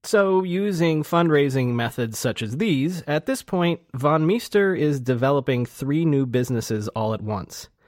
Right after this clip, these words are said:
And these businesses would follow the familiar pattern of von Meister's unique entrepreneurial genius.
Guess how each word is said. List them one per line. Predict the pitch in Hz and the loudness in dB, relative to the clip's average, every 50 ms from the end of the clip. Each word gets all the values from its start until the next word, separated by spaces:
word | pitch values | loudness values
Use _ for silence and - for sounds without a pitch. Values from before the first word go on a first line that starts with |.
| _ _ _ _ _ _ _ _ _ _ _ _ - | _ _ _ _ _ _ _ _ _ _ _ _ -4
And | 135 135 135 135 135 135 135 127 | -2 0 0 0 0 0 -2 -2
these | 127 135 151 165 170 175 170 160 143 | -2 0 0 0 0 -2 -2 -2 -2
businesses | 127 123 180 208 175 185 165 165 - - 147 143 147 147 | 0 2 2 2 2 2 0 0 2 2 2 2 2 2
would | 139 139 131 131 131 | 2 2 2 0 -2
follow | - - 165 139 139 143 135 131 131 131 | 0 2 4 4 4 4 4 2 2 0
the | 127 120 120 120 120 | 0 0 -2 -2 -2
familiar | - - - 127 123 127 135 139 143 139 131 123 | -4 -2 -2 0 2 2 4 4 4 2 2 0
pattern | - - - 147 147 147 127 117 123 123 120 | -2 -4 -2 0 2 2 2 2 0 0 -2
of | 113 117 117 117 113 | -2 -2 -2 -2 -2
von | 110 117 113 117 117 117 | -2 -2 0 0 0 -2
Meister's | 113 117 120 107 - - 127 120 117 117 117 110 | -2 -2 -4 -4 -4 -4 -2 -2 -2 -2 -4 -4
unique | 113 107 107 113 117 117 117 - | -4 -4 -2 -2 -2 -2 -4 -6
entrepreneurial | - 113 110 113 - 135 113 - 123 117 110 107 107 107 107 107 113 | -6 -6 -6 -4 -4 -4 -4 -2 -2 -2 -2 -2 -2 -4 -4 -4 -4
genius. | 113 127 180 208 190 135 107 - - - - | 0 2 4 4 4 2 -2 -6 -10 -16 -20